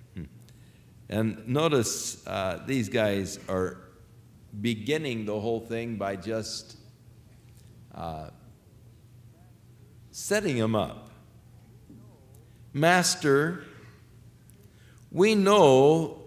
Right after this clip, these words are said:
that you say and teach what is right. Neither do you accept anybody's person, but you teach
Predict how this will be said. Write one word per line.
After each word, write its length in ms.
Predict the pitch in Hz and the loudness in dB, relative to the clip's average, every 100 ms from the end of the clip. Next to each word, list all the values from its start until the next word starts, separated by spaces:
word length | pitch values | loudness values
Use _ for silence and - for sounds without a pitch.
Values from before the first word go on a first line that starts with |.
| - 110 | -10 0
that 540 | 135 135 135 - - - - - - - | 2 2 -4 -18 -20 -20 -20 -20 -20 -10
you 500 | 139 180 202 160 - - - - - - - - - - - | -4 -2 -2 -6 -12 -20 -20 -20 -20 -20 -20 -20 -20 -20 -12
say 760 | - - 185 131 127 139 - | -6 0 2 4 2 0 -4
and 260 | 113 113 117 - | -6 -6 -8 -10
teach 520 | - 165 113 110 - - | -4 -2 -2 -4 -12 -14
what 200 | 110 110 | -4 -2
is 200 | 104 95 | -2 -4
right. 320 | 104 107 78 67 - - - - - - - - - - - - - - - - - - - - - - - - - 117 | 0 0 0 -4 -16 -20 -20 -20 -20 -20 -20 -20 -20 -20 -20 -20 -20 -20 -20 -20 -20 -20 -20 -20 -20 -20 -20 -20 -12 -2
Neither 440 | 165 269 233 233 | 0 2 0 0
do 140 | 170 | -2
you 200 | 208 208 | 2 2
accept 560 | 180 202 - 214 185 151 | 2 -2 0 2 0 -4
anybody's 720 | 156 156 139 104 143 135 127 | -4 -4 -4 0 2 2 -2
person, 800 | - - 135 139 - - 64 60 - - - - - - - - - - - - - - - - - - - - - - - - - - - - - - - - _ - - - | -6 -6 -2 0 -2 -8 -10 -14 -20 -20 -20 -20 -20 -20 -20 -20 -20 -20 -20 -20 -20 -20 -20 -20 -20 -20 -20 -20 -20 -20 -20 -20 -20 -20 -20 -20 -20 -20 -20 -20 _ -20 -12 4
but 180 | 151 151 | 4 8
you 320 | 147 147 - | 4 4 -8
teach 680 | - 220 220 220 - - | -2 0 0 -6 -10 -12